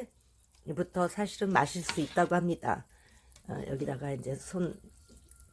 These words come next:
라이터를 요 술 위에다가 켜보면은 불이 <laughs> 이제 붙는다는데요. 저는 어떻게 불이 붙나 신기한데. 음,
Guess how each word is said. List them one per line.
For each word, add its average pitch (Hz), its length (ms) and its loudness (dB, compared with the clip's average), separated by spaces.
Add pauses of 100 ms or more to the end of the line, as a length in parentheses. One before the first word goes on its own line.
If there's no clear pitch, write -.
(160)
라이터를 151 600 4
요 139 200 0
술 165 260 -2
위에다가 143 460 0 (1400)
켜보면은 151 720 2
불이 160 220 4
<laughs> - 80 6
이제 131 260 -2 (520)
붙는다는데요. 139 840 2 (440)
저는 135 220 -4 (580)
어떻게 - 280 6
불이 156 300 4
붙나 139 240 2
신기한데. 170 760 2 (880)
음, 123 200 -4